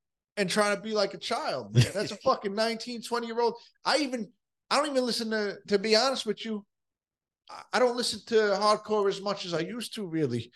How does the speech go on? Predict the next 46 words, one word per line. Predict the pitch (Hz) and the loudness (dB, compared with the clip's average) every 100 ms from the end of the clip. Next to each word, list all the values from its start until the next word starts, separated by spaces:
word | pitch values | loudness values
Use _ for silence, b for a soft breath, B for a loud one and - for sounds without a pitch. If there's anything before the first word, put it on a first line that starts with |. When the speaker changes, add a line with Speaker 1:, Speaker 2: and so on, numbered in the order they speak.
| 87 | 4
Speaker 2:
Yeah, | |
Speaker 1:
because | 104 101 90 | 6 6 6
Speaker 2:
you | |
Speaker 1:
I'm | 196 - | 4 6
like, | |
Speaker 2:
sorta | 156 113 107 95 _ | 8 10 8 4 _
Speaker 1:
one | 151 208 269 | -4 -2 2
day | 262 226 | 2 2
it | 196 | 0
hit | 190 220 | -2 -6
me | 190 | -6
when | 185 185 | -4 -2
I | 190 | 0
was | 175 | -2
in | 175 | -2
my | 156 | -4
thirties. | - 202 196 156 | 0 2 2 2
I | 160 | 0
was | |
like, | 156 | 0
"Yo, | 180 196 | 0 2
a | |
lot | 214 | 2
of | 233 | 0
these | 208 | -6
songs | - 220 156 | -6 -6 -6
are | |
written | 139 196 151 | -8 -8 -2
by | 151 | -2
nineteen-year-old | 160 170 165 185 165 151 135 - | 0 -2 -4 -10 -10 -4 -4 -4
kids." | - - | -2 2
Speaker 2:
It's | 120 | 6
a | 135 | 8
youth | 156 226 | 8 8
culture. | - 87 - - - - | 6 2 2 -4 -6 -4
Speaker 1:
And | 175 | 0
that's | 196 190 | 0 0
cool. | - 269 262 214 | -8 -8 0 4
Speaker 2:
I've | 147 | 8
always | 135 160 - | 8 8 8
thought | 101 | 6
about | 87 87 | 4 0
that. | - | -2
Speaker 1:
But, | - - _ _ _ _ _ _ _ _ _ - | -4 -8 _ _ _ _ _ _ _ _ _ -2
all | 226 202 | 2 2
right, | 190 | 0